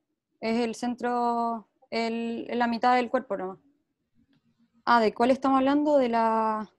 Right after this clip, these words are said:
ah, sí, lo podría haber calculado, perdón, pensé que estábamos hablando del paralelepípedo, lo podría haber calculado también, pero el que me importa es,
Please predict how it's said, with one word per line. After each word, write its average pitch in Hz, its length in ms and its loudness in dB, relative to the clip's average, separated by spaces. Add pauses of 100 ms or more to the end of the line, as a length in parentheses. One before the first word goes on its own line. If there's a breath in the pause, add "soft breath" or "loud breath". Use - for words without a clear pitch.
(320 loud breath)
ah, 359 180 8
sí, 381 200 4
lo 349 120 6
podría 311 300 4
haber 339 100 4
calculado, 320 680 4
perdón, 247 380 0
pensé 233 260 -4
que 240 60 -2
estábamos 247 280 0
hablando 240 220 0
del 247 80 -4
paralelepípedo, 220 680 0
lo 190 120 2
podría 214 280 0
haber 254 120 0
calculado 254 440 0
también, 196 380 -8
pero 196 600 0 (140)
el 196 180 -6
que 208 120 -4
me 208 60 -4
importa 226 460 0
es, 226 460 0